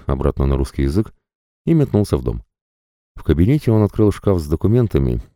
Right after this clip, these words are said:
и начал перебирать сваленные в беспорядке листы, документы, папки и записки. Найдя искомое,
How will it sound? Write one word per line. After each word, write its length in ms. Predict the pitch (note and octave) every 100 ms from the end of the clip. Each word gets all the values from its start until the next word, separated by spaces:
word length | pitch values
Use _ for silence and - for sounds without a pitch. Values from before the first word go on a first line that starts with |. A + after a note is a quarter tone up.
| _
и 100 | -
начал 360 | D2+ A2 - F2+
перебирать 440 | F2 E2 E2+ F#2+
сваленные 540 | - F2 E2+ D#2+ D#2 D2+
в 100 | C#2
беспорядке 640 | D2 - D#2 F2 - D#2
листы, 480 | D2 D2 - F#2+ D2+
документы, 600 | C2 B1+ C#2 D2 E2 -
папки 380 | C2 D#2 D#2 -
и 220 | C#2+ C#2+
записки. 500 | F#2+ C#2 B1 - - - _ _ _ _ _ -
Найдя 480 | D2+ C#2+ C#2+ C#2 C2
искомое, 640 | B1+ - G2+ A2 A2+ A2+